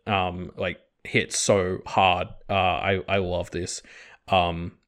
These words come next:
especially after, like, Avery, her final thoughts when Lucy pushed her were she couldn't help but see it as a rejection, which was just, like,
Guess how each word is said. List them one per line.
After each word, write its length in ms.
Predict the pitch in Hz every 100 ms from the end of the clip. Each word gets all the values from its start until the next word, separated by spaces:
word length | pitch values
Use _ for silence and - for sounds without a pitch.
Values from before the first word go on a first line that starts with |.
| -
especially 380 | 127 131 123 113
after, 400 | 117 - 120 113
like, 220 | 117 117
Avery, 540 | - 120 117 120 110 107
her 160 | 123
final 280 | 110 120 120
thoughts 300 | 110 113 113
when 160 | 113 104
Lucy 240 | 110 -
pushed 340 | 107 113 - -
her 200 | 127 117
were 380 | 107 101 98 - - _ _ -
she 180 | - 120
couldn't 200 | 117 110
help 200 | 117 117
but 120 | 101
see 160 | 113
it 60 | 107
as 120 | 107
a 60 | 110
rejection, 580 | 107 117 113 - 110 107
which 180 | 107
was 140 | 113 -
just, 320 | 113 104 -
like, 300 | 107 98